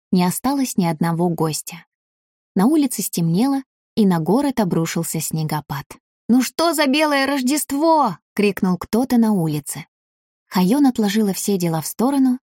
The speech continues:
и подошла к окну. За ним тихо кружились снежинки. Они были совсем крошечными, но падали с такой скоростью, что вскоре вся улица покрылась пушистым белым ковром.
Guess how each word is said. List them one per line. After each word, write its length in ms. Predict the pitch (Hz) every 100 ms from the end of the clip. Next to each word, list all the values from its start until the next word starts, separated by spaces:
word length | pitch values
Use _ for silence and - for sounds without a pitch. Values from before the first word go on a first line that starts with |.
| _
и 80 | 202
подошла 480 | 180 180 - 175 175
к 80 |
окну. 380 | 170 - 160 147 - _ _ _ _ _ _
За 180 | 180 190
ним 200 | 170 165
тихо 380 | - 277 - 269
кружились 580 | - 170 175 165 160 -
снежинки. 680 | 160 156 156 151 - - - _ _ _ _ _
Они 220 | 208 214
были 180 | 196 202
совсем 420 | - 202 - 262
крошечными, 800 | - 254 226 - - 160 160 151 _ _ _ -
но 120 | 185
падали 360 | 247 220 180
с 100 | 175
такой 280 | - 180 202
скоростью, 640 | - - 294 214 - 156 - _ _
что 220 | - 190
вскоре 340 | - - 247 214
вся 280 | - 285 -
улица 440 | 277 214 170 - 160
покрылась 460 | 151 - 180 165
пушистым 680 | - 160 - 254 - 247 233 -
белым 420 | 165 160 165 160
ковром. 500 | - 160 165 151